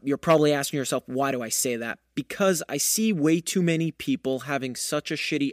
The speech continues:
outlook on life, their job, or their lack of accomplishments, or their current situations, and it truly limits their growth. It limits your growth.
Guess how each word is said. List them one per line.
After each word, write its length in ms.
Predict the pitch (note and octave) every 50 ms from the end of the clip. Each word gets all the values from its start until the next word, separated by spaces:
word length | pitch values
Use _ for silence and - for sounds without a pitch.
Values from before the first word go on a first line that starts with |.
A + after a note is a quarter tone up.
| - -
outlook 460 | C3+ C3+ - - B2+ B2 A#2+ - -
on 240 | B2 A#2+ A#2+ A#2+ A#2
life, 420 | A#2+ B2 C3 D3+ D3+ - - - - - - - - - _ -
their 200 | - C#3 C#3+ C#3
job, 640 | A#2+ G#2+ - C#3+ C#3 C#3 C3+ C3 C3 C3 C3 C3 - - - - - -
or 460 | - C3+ C3+ C3+ C3 B2+ B2 B2 - - -
their 280 | C3+ A#2 C#3+ C#3+ C3
lack 420 | A#2+ A2 A#2 C3 C3 C3 C#3+ - -
of 120 | C#3 A#2+
accomplishments, 1120 | C3 - - - C#3 C3 C3 C3 - C#3+ C#3+ C3+ - - C#3 C3+ C3+ C3+ C3+ - - - - _ _ _ _ _ _ _ _ _ _ _ -
or 340 | D#3+ D3 C#3+ C#3 C3+ C3+ C3
their 200 | G#2+ A#2 C3 B2+
current 460 | - - - - F3 E3+ E3 D#3 -
situations, 920 | - - - D3 - - C#3+ B2+ C3 B2+ C3 C3+ - - D3+ D3 D3 - - - - - - - - - - _ -
and 100 | D3 D3+
it 120 | - -
truly 460 | - - - G3+ G#3+ A#3+ A#3 A#3 G#3+
limits 760 | F3 C#3+ C#3 D3 D3+ D3 D3 D3 - - - - - - - _ _ _ -
their 240 | B2+ C#3 D3 C#3+ B2+
growth. 500 | A2+ B2+ C3 B2 A2+ D#2 - - - -
It 140 | - D#3 -
limits 500 | D3 D#3+ E3+ F#3+ F#3+ G3 G3 - - -
your 360 | C#3 C3 D3 C#3+ C#3+ C#3+ C#3
growth. 640 | A#2+ - - B2 A#2 B2+ C3 A#2 D#2+ C#2 - - -